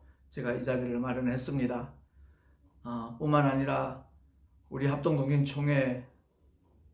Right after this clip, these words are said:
신학교와 그리고 총회 사무실, 어, 이를 마련하기 위해서 좋은 대안이라는 생각이 들어서,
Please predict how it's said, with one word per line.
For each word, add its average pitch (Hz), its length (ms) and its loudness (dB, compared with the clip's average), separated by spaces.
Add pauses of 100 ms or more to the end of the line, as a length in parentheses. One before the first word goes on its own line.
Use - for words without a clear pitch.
신학교와 131 840 2 (640)
그리고 127 360 -6
총회 151 300 0
사무실, 147 760 2 (920)
어, 131 80 -12 (100)
이를 139 180 2
마련하기 147 560 4
위해서 127 540 -2 (560)
좋은 156 360 4
대안이라는 143 680 4
생각이 139 380 -4
들어서, 127 640 -6